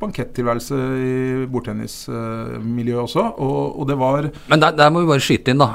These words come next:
Speaker 2: Eh, disse er såpass seriøse at, eh, for i veteran-N M i håndball,
Speaker 1: Ja.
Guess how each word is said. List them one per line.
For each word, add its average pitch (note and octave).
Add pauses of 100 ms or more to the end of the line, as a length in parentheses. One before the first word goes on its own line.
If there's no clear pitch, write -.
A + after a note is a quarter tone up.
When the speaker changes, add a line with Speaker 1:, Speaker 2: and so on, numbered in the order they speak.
Speaker 2:
Eh, B2+ (100)
disse B2
er C3+
såpass -
seriøse G#2+
at, -
eh, A#2 (500)
for A#2
i A#2 (1000)
veteran-N G#2+
M D#3+ (500)
i B2
håndball, B2 (320)
Speaker 1:
Ja. C#3+